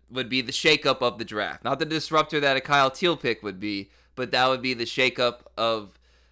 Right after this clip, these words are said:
the draft. Uh, we're around the time, Cody, I think, that, like, in previous years, we started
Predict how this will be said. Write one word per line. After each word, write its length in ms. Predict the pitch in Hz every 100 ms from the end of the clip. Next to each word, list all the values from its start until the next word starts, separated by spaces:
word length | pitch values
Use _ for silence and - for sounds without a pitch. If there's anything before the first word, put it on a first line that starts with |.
| _ -
the 160 | 120
draft. 840 | 101 113 117 113 107 104 - - -
Uh, 680 | 110 104 101 98 95 98 - _ _ _ _ -
we're 300 | 131 160 180 170
around 280 | 196 214
the 80 | 196
time, 340 | 185 175 175 160
Cody, 340 | 151 143 139
I 180 | 113 127
think, 460 | - 120 110 98
that, 380 | 104 107 104 92
like, 160 | 107 104
in 100 | 104
previous 560 | - 135 127 113 -
years, 580 | 113 104 98 95 92 - _ _ _ _ _
we 140 | 135
started 600 | 156 - 175 165 151 143